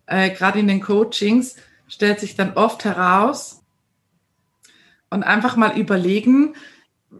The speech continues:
was will ich denn überhaupt? Und wenn dann die Erkenntnis plötzlich kommt, dann merken die Menschen meistens, dass sie es schon die ganze Zeit irgendwo wussten, es war ihnen nur nicht klar. Oder sie haben es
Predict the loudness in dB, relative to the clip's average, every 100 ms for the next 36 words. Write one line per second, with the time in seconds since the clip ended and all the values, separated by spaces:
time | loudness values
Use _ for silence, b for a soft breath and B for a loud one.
0 | _ _ _ _ _ -4 -4 -2 0 0
1 | 0 -2 -2 -2 -4 -6 -6 -6 -4 -4
2 | -4 -16 -20 _ _ _ _ 0 4 4
3 | 4 0 0 -2 -4 0 2 2 -2 -2
4 | -6 -6 -8 -10 -4 -2 -2 0 0 0
5 | -2 -4 -2 -2 -4 -4 -6 -6 -6 -10
6 | -10 -10 -10 -12 -10 -6 -6 -8 -8 -8
7 | -6 -8 -4 -2 -2 -2 0 2 2 0
8 | 2 2 2 -2 -2 -4 -6 -6 -8 -6
9 | -4 -4 -4 -6 -8 -14 -2 2 2 0
10 | -8 B B B B -4 -4 -2 -2 0
11 | -2 -4 -8